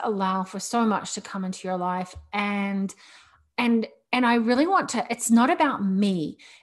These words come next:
It's about helping you. And it's about helping as many people as I possibly can get to that point where they have freedom from stuff, where they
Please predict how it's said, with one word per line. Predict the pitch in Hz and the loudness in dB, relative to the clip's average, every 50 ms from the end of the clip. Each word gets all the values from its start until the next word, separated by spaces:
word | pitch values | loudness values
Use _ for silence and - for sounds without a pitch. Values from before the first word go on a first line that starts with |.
| _ _ | _ _
It's | - 226 226 | -4 -2 0
about | 247 214 233 233 214 226 240 240 | 0 0 0 0 0 0 -2 -2
helping | 233 226 240 233 233 247 233 214 196 | -2 -2 -2 -2 -2 -2 0 0 2
you. | 185 196 190 180 165 160 151 143 - - _ - | 2 2 2 2 0 0 -2 -4 -6 -10 _ -2
And | 233 226 226 | 0 0 0
it's | - - - | 0 -2 -4
about | 233 202 226 214 214 208 180 | -2 0 0 0 0 0 -2
helping | 208 - 226 208 233 214 190 - | -2 -2 -2 -2 -4 -4 -6 -6
as | - 185 185 202 | -8 -6 -2 0
many | 208 208 208 208 202 202 | 0 2 2 2 0 0
people | 202 - 220 220 226 208 190 - | -2 -4 -4 -2 -2 -2 -2 -2
as | 190 190 | -2 -2
I | 190 180 | -2 -4
possibly | 180 - - - 196 190 214 208 208 208 196 | -6 -6 -6 -4 -4 -4 -4 -4 -4 -4 -6
can | 202 - - - 202 190 190 180 180 180 180 - - - - - _ _ _ _ _ _ _ _ - 233 196 | -6 -8 -8 -6 -4 -4 -4 -4 -4 -6 -6 -8 -14 -20 -20 -20 _ _ _ _ _ _ _ _ -10 -4 0
get | 254 254 262 262 254 - | 0 2 2 0 0 -2
to | 294 | 0
that | 294 294 269 - - | 0 0 0 0 -4
point | - - 277 294 277 226 - - | -6 -4 -2 -2 0 -2 -4 -4
where | 214 214 208 208 196 | -4 -2 -2 0 0
they | 196 196 196 | 0 -2 -2
have | 196 196 202 196 196 190 | -2 -2 -4 -4 -4 -6
freedom | - - - - 277 285 269 208 185 170 165 170 | -10 -12 -6 -2 0 0 2 0 0 -2 -4 -6
from | - - 196 165 175 175 | -6 -4 -4 -4 -4 -4
stuff, | - - - - 170 165 170 - - | -8 -8 -8 -6 -6 -6 -8 -8 -6
where | 196 196 190 | -6 -4 -4
they | 180 202 196 190 190 190 185 | -4 -4 -4 -4 -4 -6 -8